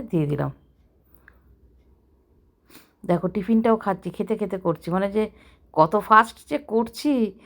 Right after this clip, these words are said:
মেয়ে খেয়ে যাবে অফিসে, আর এগুলো করতে তো একটু তো টাইম লাগে, তাই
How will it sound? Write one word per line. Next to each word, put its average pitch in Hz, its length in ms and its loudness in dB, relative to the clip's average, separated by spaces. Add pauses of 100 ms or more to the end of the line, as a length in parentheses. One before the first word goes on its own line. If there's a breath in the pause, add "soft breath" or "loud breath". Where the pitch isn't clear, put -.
(720 soft breath)
মেয়ে 226 220 2
খেয়ে 233 240 2
যাবে 233 160 2 (100)
অফিসে, 214 360 -2
আর 196 120 2
এগুলো 202 240 -6
করতে 214 220 -8
তো - 120 -8
একটু - 200 -14
তো 269 40 -6 (100)
টাইম 269 160 2 (120)
লাগে, 220 240 2
তাই 233 120 0